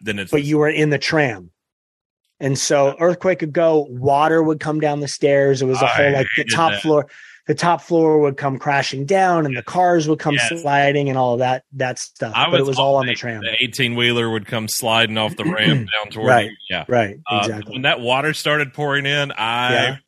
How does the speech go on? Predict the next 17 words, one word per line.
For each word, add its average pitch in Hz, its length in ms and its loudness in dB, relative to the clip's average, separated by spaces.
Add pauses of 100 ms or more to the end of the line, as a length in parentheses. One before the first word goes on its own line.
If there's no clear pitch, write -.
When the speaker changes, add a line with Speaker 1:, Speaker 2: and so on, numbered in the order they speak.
(120)
Speaker 1:
would 117 160 -10
freak - 680 -10
out 87 300 -4 (140)
as 95 120 -10
a 90 60 -10
kid. 87 240 -4
Speaker 2:
How 160 200 -4
old, 202 400 -2
how - 220 -2
old 170 300 0
<laughs> - 80 -4
were 156 160 0 (120)
you 170 200 0
when 160 260 -4
you'd 156 240 -2
go 147 160 2
on 175 360 -4